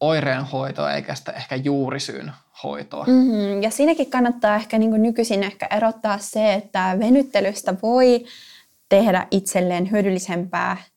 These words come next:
Speaker 2: tekemällä siitä dynaamisempaa ja just enemmän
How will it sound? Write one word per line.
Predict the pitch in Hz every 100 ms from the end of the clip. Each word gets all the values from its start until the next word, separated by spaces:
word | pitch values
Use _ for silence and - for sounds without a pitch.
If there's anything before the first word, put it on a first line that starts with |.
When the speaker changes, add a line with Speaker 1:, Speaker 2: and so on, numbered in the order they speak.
| _ _ _
Speaker 2:
tekemällä | 196 208 202 175 185
siitä | 196 190 180
dynaamisempaa | 226 233 196 180 170 - 92 - 190 - - 202 208 _
ja | 185
just | 190 202 202 -
enemmän | 202 208 202 175 180 -